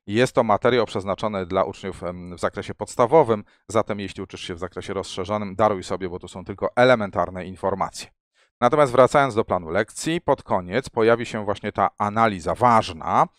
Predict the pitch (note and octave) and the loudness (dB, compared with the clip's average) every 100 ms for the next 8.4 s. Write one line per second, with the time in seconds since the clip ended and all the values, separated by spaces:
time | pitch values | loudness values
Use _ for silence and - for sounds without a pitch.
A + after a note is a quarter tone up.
0 | _ _ - B2 A2+ A2 C#3 D3 B2+ A#2+ | _ _ -6 2 2 4 2 2 -2 -2
1 | A2 F#2+ E2 C2 A#2+ A2+ A2+ B2 B2 G#2+ | -2 -2 -2 -10 -10 -6 -6 -6 -4 2
2 | A2+ A2+ - G#2 G#2+ - _ - A#2+ E2+ | 2 2 -4 -6 -6 -10 _ -6 -6 -6
3 | _ G#2 - G#2+ B2 C3 A2+ - - F#2+ | _ -10 -6 -4 -2 0 0 -2 -6 -10
4 | F2+ G2+ F#2 G2+ F#2+ - F#2+ F#2 G#2 - | -6 -6 -6 -6 -6 -4 -2 -2 -4 -4
5 | G#2 - F#2+ F#2 _ _ G2 G#2+ D#2+ - | -4 -4 -10 -12 _ _ -6 -4 -4 -6
6 | - _ _ _ _ _ G#3 F#3 - A2+ | -16 _ _ _ _ _ 0 0 2 0
7 | A#2+ C3 - G#2 - A2+ G2+ F#2 E2+ - | -2 -4 -8 -10 -2 -2 -2 -6 -10 -12
8 | G#2+ - G#2+ | -12 -4 -4